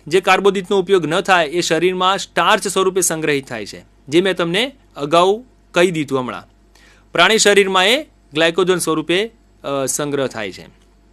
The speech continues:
વિદ્યાર્થી મિત્રો, અ,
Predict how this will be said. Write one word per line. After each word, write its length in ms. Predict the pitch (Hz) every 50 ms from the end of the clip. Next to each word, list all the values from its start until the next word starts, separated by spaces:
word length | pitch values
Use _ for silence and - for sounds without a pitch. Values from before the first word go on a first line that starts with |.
| _ _ _ _ _ _ _ _ _ _ _ _
વિદ્યાર્થી 320 | 156 156 165 202 196 196 214
મિત્રો, 360 | 208 202 214 226 247 269 - _ _ _ _ - - - - _ _ _ _ _ _ _ _ _ _ _ _ _ _ _ _ _ _ _ _ _ -
અ, 80 | 135